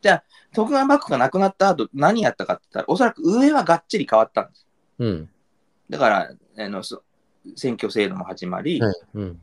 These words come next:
Speaker 1: えー、天皇陛下を中心とした、あー、新しい立憲君主制国家になったんですけれども、
Speaker 2: うん、うん。
Speaker 1: ものすごく大量の役人、官僚ですね、
Speaker 2: うん。
Speaker 1: は、幕府から直接引き継いだんですね。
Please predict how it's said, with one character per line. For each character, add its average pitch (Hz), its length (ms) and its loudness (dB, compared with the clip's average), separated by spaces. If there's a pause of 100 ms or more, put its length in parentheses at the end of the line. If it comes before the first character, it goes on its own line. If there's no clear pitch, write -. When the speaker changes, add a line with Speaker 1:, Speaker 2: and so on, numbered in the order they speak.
Speaker 1:
え 87 640 -10
ー、 - 20 -20
天 98 160 -4
皇 92 80 -6
陛 92 200 -8
下 90 100 -6
を 85 80 -6
中 92 180 -8
心 92 200 -12
と - 120 -14
し - 120 -20
た、 180 320 4
あ - 580 -10
ー、 - 60 -2
新 90 140 -4
し - 140 -18
い 87 200 -16 (480)
立 110 200 -12
憲 98 220 -8
君 107 200 -8
主 - 120 -16
制 101 160 -2
国 - 180 -10
家 92 140 -8
に 90 80 -10
な 123 100 4
っ - 160 -6
た - 120 -2
ん - 60 -14
で 135 100 -2
す - 100 -12
け 107 140 0
れ 98 80 0
ど 104 100 -2
も、 92 240 2 (180)
Speaker 2:
う 92 80 -8
ん、 90 40 -6
う 87 60 -8
ん。 76 80 -10 (760)
Speaker 1:
も 180 180 4
の 330 180 2
す - 280 -2
ご 320 180 2
く 202 120 -8
大 175 340 0
量 165 240 4
の 143 260 0 (280)
役 135 340 -2
人、 117 200 -4
官 135 260 -4
僚 120 140 -2
で 113 60 -6
す - 120 -16
ね、 156 200 -8 (220)
Speaker 2:
う 107 100 -4
ん。 85 200 -6 (140)
Speaker 1:
は、 170 240 2 (300)
幕 - 380 -2
府 - 100 -20
か - 120 -4
ら 95 140 -6
直 143 180 0
接 180 260 -4
引 165 60 -8
き - 120 -12
継 214 120 -2
い 180 40 -2
だ - 120 -10
ん - 60 -20
で - 40 -20
す - 100 -18
ね。 240 160 -6